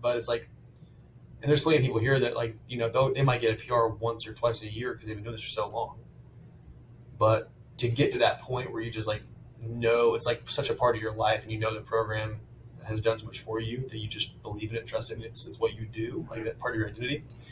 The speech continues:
Like, to get there is the challenge. 'Cause once you can get there,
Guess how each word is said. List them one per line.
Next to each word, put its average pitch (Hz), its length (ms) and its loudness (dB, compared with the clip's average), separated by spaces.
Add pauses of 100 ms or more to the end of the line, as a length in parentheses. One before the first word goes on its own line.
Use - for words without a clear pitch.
(640)
Like, - 140 -8
to 107 100 4
get 117 300 8
there 110 200 8
is 110 120 -4
the 113 80 -4
challenge. - 440 -2
'Cause 110 140 -4
once 139 160 6
you 131 80 2
can 113 140 2
get 113 260 6
there, - 420 -6